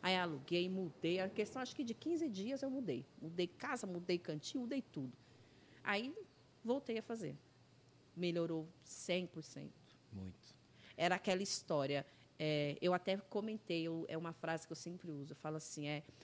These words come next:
Speaker 1: "Amarraram o búfalo com barbante, o búfalo se soltou."
Speaker 2: Na
Speaker 1: Era
Speaker 2: verdade,
Speaker 1: mais fácil ter deixado
Speaker 2: Deu-,
Speaker 1: eu quietinha lá.
Speaker 2: Deus, Deus usa, como, como diz, né? Deus usa até um cachorro <laughs> pra, pra poder orientar o, de alguma forma. E aí a gente tem que,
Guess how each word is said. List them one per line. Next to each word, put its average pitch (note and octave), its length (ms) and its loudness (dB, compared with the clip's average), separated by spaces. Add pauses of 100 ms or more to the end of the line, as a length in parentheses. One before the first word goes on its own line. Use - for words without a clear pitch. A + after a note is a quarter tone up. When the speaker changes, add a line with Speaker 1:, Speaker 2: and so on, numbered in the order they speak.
(160)
Speaker 1:
"Amarraram D#3+ 540 0
o F3 40 -4
búfalo E3+ 380 -4
com - 200 -14
barbante, E3 580 -8
o D#3+ 40 -12
búfalo D#3 340 -10
se E3 120 -12
soltou." D3+ 600 -6 (680)
Speaker 2:
Na G3+ 60 -4
Speaker 1:
Era G3 100 2
Speaker 2:
verdade, G3 240 6
Speaker 1:
mais F#3+ 180 0
fácil G#3 220 -2
ter - 80 -4
deixado D#3+ 260 6
Speaker 2:
Deu-, G#3 100 12
Speaker 1:
eu G#3 80 0
quietinha C#3+ 400 12
lá. F3 60 12 (100)
Speaker 2:
Deus, - 260 0
Deus A2 420 8
usa, A2 440 8
como, G#2 240 0
como A2 200 8
diz, B2 200 6
né? B2 180 6
Deus G#2 260 8
usa A#2 120 8
até A#2 140 2
um A#2+ 40 4
cachorro A2+ 520 2
<laughs> - 160 8
pra, - 20 -
pra - 180 2
poder G#2 260 6
orientar G#2 480 6
o, G#2 140 2 (400)
de A2 120 4
alguma A2 340 6
forma. A2+ 320 4
E E3+ 140 8
aí E3 380 8
a A#2 80 12
gente C3+ 280 8
tem D3 160 8
que, A#2+ 300 6